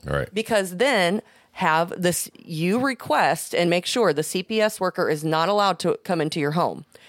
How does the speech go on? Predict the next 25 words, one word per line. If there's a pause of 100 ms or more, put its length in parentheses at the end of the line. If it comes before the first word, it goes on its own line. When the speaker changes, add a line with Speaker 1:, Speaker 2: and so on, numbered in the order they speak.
(120)
Speaker 2:
It's
only
the
two
officers
who
will
come
in
and
do
the
child
welfare (300)
check (140)
on
the
children. (320)
Speaker 1:
Well,
and
it's
interesting
too.
This
is,